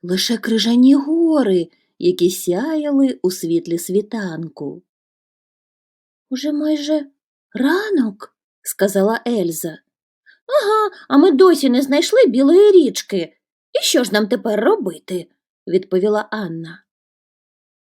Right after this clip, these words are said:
«Спати», сказала Ельза. І зненацька дівчата знову опинилися у своєму ліжечку. Зранку Анна знову схопилася першою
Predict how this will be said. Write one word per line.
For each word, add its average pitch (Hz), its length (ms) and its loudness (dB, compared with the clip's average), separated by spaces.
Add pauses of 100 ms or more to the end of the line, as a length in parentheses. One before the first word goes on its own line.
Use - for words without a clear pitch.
(300)
«Спати», 180 800 -4 (400)
сказала 190 640 -2
Ельза. 175 500 -6 (640)
І 202 140 2
зненацька 247 640 0 (380)
дівчата 254 600 2
знову 226 540 4
опинилися 381 840 2 (340)
у 302 80 -8
своєму 392 560 0
ліжечку. 349 840 2 (1500)
Зранку 277 760 -4
Анна 240 340 0
знову 302 360 0
схопилася 196 600 -4
першою 190 640 -4